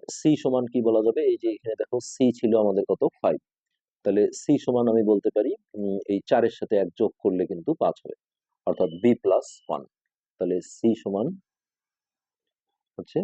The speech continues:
বি প্লাস ওয়ান। এইভাবে আমরা একটা জিনিস তৈরি করে নেব। ওকে, এখন, আহ,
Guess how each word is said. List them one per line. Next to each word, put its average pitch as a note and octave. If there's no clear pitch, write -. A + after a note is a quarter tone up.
বি G#2+
প্লাস -
ওয়ান। D#2+
এইভাবে B2
আমরা G2+
একটা F#2
জিনিস F2+
তৈরি G2+
করে D2+
নেব। C#2+
ওকে, G3
এখন, C3
আহ, A2+